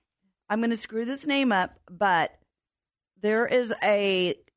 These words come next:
girl who did it. She holds the world record, the fastest time limbo skating under ten bars or ten poles. She did it in one point six nine seconds.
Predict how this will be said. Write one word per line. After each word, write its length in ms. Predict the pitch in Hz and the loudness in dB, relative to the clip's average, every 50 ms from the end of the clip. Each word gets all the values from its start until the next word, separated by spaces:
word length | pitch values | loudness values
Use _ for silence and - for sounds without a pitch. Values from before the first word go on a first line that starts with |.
| _ _ _ _ _ _ _ _ _ _ _ 202 | _ _ _ _ _ _ _ _ _ _ _ -8
girl 640 | 170 220 254 254 226 165 139 131 127 156 190 202 - _ _ _ _ - | -4 -2 0 2 2 2 2 0 0 -2 -4 -8 -14 _ _ _ _ -2
who 180 | 247 247 233 | 0 0 2
did 280 | 196 196 233 254 254 240 | 0 0 0 2 2 2
it. 200 | 233 220 214 - - _ _ _ _ _ _ _ _ _ _ _ _ | 2 2 0 -2 -8 _ _ _ _ _ _ _ _ _ _ _ _
She 140 | - 240 233 | -8 -4 -2
holds 240 | 220 233 240 220 190 | 0 0 0 0 -2
the 80 | 208 | -4
world 280 | 196 190 220 240 240 226 | -2 0 0 0 2 2
record, 420 | 220 220 214 214 - 214 208 190 | 0 0 0 0 0 -2 -2 -2
the 80 | 160 170 | -4 -6
fastest 480 | - - 185 185 202 - - 214 208 | -2 -2 0 0 0 -2 -6 -8 -8
time 420 | - 214 202 185 180 175 175 170 170 - _ _ _ _ _ _ _ | -6 -4 0 0 2 0 0 -2 -4 -8 _ _ _ _ _ _ _
limbo 440 | 190 208 247 277 285 269 269 233 214 | 0 0 2 2 2 2 2 2 0
skating 480 | 196 - - 208 202 196 190 185 180 - - | -2 -2 -2 0 0 2 0 0 -2 -2 0
under 260 | 196 196 196 180 180 | 0 0 2 0 0
ten 560 | 170 165 - 196 208 208 208 208 208 208 196 - - | -2 -2 -2 -2 0 0 0 0 0 -2 -2 -6 -8
bars 480 | - 175 180 170 156 143 131 123 139 127 | -4 -2 0 0 2 0 0 -2 -4 -6
or 140 | - 156 165 | -8 -10 -10
ten 280 | - 196 180 170 170 | -8 -6 -4 -4 -2
poles. 340 | 165 175 151 135 135 - 107 | -2 -2 -2 -2 -2 -4 -6
She 120 | - - 208 | -8 -6 -2
did 160 | 190 208 196 | -2 0 0
it 120 | 196 185 | 0 0
in 120 | 175 160 156 | 0 0 0
one 420 | 160 165 175 175 180 185 190 202 - - _ _ _ _ | 0 -2 0 0 -2 -2 -4 -6 -8 -12 _ _ _ _
point 460 | 185 185 180 180 175 165 151 - - | -2 0 0 2 0 0 -2 -4 -6
six 420 | - - - 175 165 151 - - - _ | -6 -4 -2 0 -2 -2 -2 -8 -12 _
nine 320 | 175 170 147 139 135 147 | -6 -4 -2 -2 -2 -2
seconds. 540 | 143 - 156 139 143 - 139 135 123 - - | -2 -2 -2 -2 -2 -2 -2 -4 -4 -4 -10